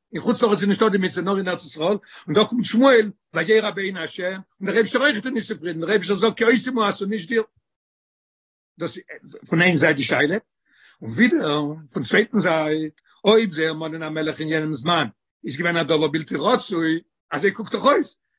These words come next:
דער רבי איז ברויגעס, שמואל איז ברויגעס. פאר וואס האט דער רבי דאמאלטס אנגעזאגט, שמואל הנביא, אז ער זאל נאך געבן מיט, נאר מען זיין מלך אויף זיי.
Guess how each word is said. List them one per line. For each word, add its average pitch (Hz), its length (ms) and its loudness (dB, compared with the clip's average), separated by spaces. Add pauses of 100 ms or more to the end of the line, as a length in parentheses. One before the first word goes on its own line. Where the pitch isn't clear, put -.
דער 160 100 -6
רבי 233 280 0
איז 208 140 -4
ברויגעס, 180 500 -4 (260)
שמואל 247 360 2
איז 202 140 -6
ברויגעס. 190 560 -4 (540)
פאר 135 100 -12
וואס 208 260 -2
האט 214 60 0
דער 202 100 -4
רבי 208 400 -2
דאמאלטס 208 420 -4
אנגעזאגט, 202 300 -4
שמואל 214 260 2
הנביא, 214 500 0 (240)
אז 180 140 -6
ער 196 60 0
זאל 190 120 0
נאך 208 240 2
געבן 185 220 0
מיט, 170 220 -6
נאר 202 180 -4
מען 226 180 0
זיין 226 180 0
מלך 240 320 -2
אויף 202 120 -10
זיי. 156 180 -14